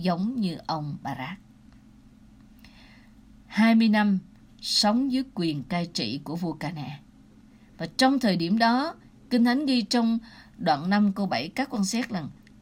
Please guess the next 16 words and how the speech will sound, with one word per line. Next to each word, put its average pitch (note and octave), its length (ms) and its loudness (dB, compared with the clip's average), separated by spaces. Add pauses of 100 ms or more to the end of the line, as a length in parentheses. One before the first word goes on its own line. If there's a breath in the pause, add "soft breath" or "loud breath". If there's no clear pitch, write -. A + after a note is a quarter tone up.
(100)
thiếu D4+ 600 -2 (360)
quan F3 240 -2 (160)
trưởng. - 200 -8 (920)
Cho A3+ 80 2
nên B3 100 2
không C#4 220 -2
có E4 120 -4
người G3+ 220 0
lãnh F3 180 -2
đạo. C3 280 -4 (340 loud breath)
Bây B3 140 4
giờ G#3+ 340 2 (380)
đùng B3 240 8
một G#3+ 180 0
cái, C4+ 280 0 (800 loud breath)
bà F#3+ 320 4